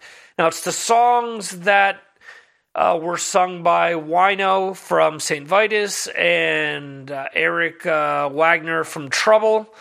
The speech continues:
which are obviously Sabbath-influenced, uh, bands. And later on, when Zakk got sober, essentially, he came back and said, you know, that whole album kicked ass and that he didn't know that those were the songs. And he even jammed with Zakk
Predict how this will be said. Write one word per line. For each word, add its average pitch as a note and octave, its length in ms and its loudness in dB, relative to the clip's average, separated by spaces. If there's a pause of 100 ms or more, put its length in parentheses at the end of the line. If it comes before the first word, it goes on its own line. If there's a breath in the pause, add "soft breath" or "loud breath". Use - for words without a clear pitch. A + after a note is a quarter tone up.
(220 loud breath)
which D#3 260 -6
are E3+ 200 -2 (100)
obviously D3 400 -2
Sabbath-influenced, C#3 1200 -4
uh, B2 300 -4
bands. D#3+ 640 -2 (1300 loud breath)
And D#3+ 400 0
later F#3+ 340 0
on, A3 360 -2
when D3+ 640 -6
Zakk C#3+ 380 0
got B2+ 260 0
sober, G3+ 560 2
essentially, D3+ 580 -2
he F3 160 -6
came D#3 240 0
back C#3 240 0
and C3 160 -8
said, C#3 300 0
you C#3 80 -4
know, C3+ 100 0
that C3+ 220 0
whole D#3+ 320 -2
album D3 400 2
kicked - 320 -2
ass A#3 440 4
and D#3+ 140 -8
that C#3+ 160 -2
he D#3 100 -2
didn't C#3+ 160 -4
know C3+ 140 0
that B2+ 140 -8
those D3 240 -2
were D3 40 -6
the C#3+ 120 -6
songs. A3+ 680 2
And F#3+ 320 -4
he G#3+ 340 0
even F3 520 0
jammed F#3+ 520 2
with B3+ 340 0
Zakk D#3 600 -4